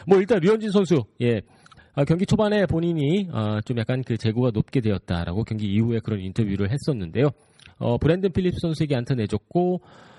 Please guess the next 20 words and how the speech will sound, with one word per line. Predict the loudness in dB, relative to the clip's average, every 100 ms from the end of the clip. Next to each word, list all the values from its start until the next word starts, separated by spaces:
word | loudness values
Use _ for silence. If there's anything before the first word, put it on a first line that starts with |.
| -18 -6
어, | -2 0 -2
그리고 | -2 -2 0 2 2 2 2 0 2 0 -2 -6 _
누구였죠? | -6 0 0 0 -2 -2 -8 _ _ _ _
삼 | _ -6
루 | -4 0
보는 | -2 -2
친구. | -6 -8 -8 -8
아, | -6 -4 -2
이 |
친구 | -4 -6 -4
또 | 0
이름이 | 0 0 -2 -4
갑자기 | -6 -6 -2 0 0
또 | 0
생각이 | -2 -2 -2 -2
안, | -4 -6 -12
예, | -12
생각이 | -8 -6 -6 -4
안 | -4 -4
나네요. | -4 -2 0 0